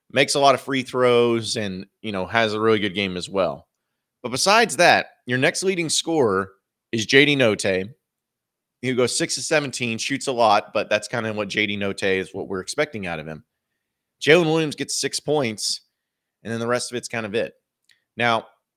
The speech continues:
I won't say that this was an offensive problem, 'cause it wasn't. I mean, Arkansas scored seventy-four points.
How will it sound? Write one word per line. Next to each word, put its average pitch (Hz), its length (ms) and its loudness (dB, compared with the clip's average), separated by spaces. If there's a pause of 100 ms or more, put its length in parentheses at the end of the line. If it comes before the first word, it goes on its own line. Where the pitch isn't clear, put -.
(200)
I 151 140 4
won't 190 240 0
say 165 280 0
that 131 120 -4
this 131 180 -6
was 123 140 -8
an 117 80 -8
offensive 117 560 -6
problem, 107 400 -2
'cause 101 160 -10
it 117 80 -6
wasn't. 101 320 -4
I - 40 -10
mean, 87 100 -6
Arkansas 127 320 -2
scored 151 320 -8
seventy-four 101 640 -4
points. 107 440 -8